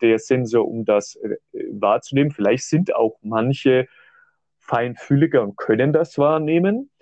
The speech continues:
aber deswegen bleibt davon unberührt die,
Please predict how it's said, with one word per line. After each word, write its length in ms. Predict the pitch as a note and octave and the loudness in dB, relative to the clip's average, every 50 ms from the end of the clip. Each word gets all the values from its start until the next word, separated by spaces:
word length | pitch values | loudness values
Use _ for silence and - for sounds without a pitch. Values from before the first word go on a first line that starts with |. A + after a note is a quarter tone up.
| - _ _ _ | -20 _ _ _
aber 500 | A2+ A#2 A2 B2 B2 A#2+ A#2+ A#2 A2+ G#2+ - | -4 0 2 2 2 4 4 2 0 2 0
deswegen 800 | B2 A#2+ - - C3 B2+ A#2 C3+ C3 C3 C3 C3 A#2+ - - - _ _ _ _ _ _ _ _ _ | -2 -2 2 0 0 2 2 2 2 2 2 2 0 -2 -6 -12 _ _ _ _ _ _ _ _ _
bleibt 420 | - B2+ - B2 B2 B2 - - C#3+ | -16 -2 2 2 2 2 2 0 0
davon 260 | B2+ - - B2+ A#2+ | 0 0 0 -2 -2
unberührt 760 | - - C#3 D#3+ F3 F3 E3 D3+ D3 D#3+ F3 E3+ E3+ - - | 0 0 0 2 4 4 4 4 6 4 4 2 2 -4 -10
die, 60 | - | -6